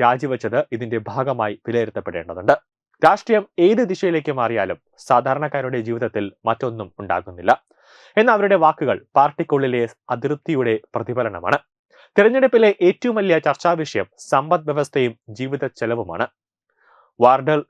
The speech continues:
ബിൽറ്റ് യൂണിവേഴ്സിറ്റി നടത്തിയ സർവേ പ്രകാരം ട്രംപ് അനുകൂലികളിൽ അറുപത് ശതമാനത്തോളം പേരും കഴിഞ്ഞ വർഷത്തെ അപേക്ഷിച്ച് ജീവിത ചെലവ് കുറഞ്ഞിട്ടില്ല എന്ന് വിശ്വസിക്കുന്നവരാണ്. നികുതി ഇളവുകളും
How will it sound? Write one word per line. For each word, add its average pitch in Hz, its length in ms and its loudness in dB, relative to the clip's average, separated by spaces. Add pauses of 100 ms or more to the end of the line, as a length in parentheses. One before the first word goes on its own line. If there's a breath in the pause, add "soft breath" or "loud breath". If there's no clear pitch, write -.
ബിൽറ്റ് 139 380 0
യൂണിവേഴ്സിറ്റി 139 640 -6
നടത്തിയ 131 340 -4
സർവേ 123 300 -2
പ്രകാരം 120 440 0 (300)
ട്രംപ് 170 280 4 (120)
അനുകൂലികളിൽ 151 580 0 (160)
അറുപത് 156 360 2
ശതമാനത്തോളം 139 640 -4
പേരും 113 280 -4 (160)
കഴിഞ്ഞ 135 220 -2
വർഷത്തെ 139 400 -4 (160)
അപേക്ഷിച്ച് 127 420 -2 (340 soft breath)
ജീവിത 139 240 0
ചെലവ് 131 480 0
കുറഞ്ഞിട്ടില്ല 127 720 -2
എന്ന് 110 160 -8
വിശ്വസിക്കുന്നവരാണ്. 107 840 -4 (600 soft breath)
നികുതി 214 300 2
ഇളവുകളും 190 480 4